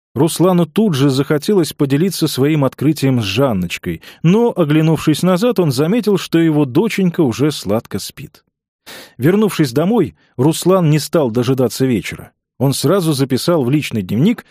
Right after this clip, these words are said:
новые открытия. Первое декабря.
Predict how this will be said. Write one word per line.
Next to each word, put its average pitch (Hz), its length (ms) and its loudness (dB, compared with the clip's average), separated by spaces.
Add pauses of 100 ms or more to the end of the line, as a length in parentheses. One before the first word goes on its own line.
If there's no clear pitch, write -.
(160)
новые 156 480 4
открытия. - 560 -8 (880)
Первое 220 420 2
декабря. 147 520 -2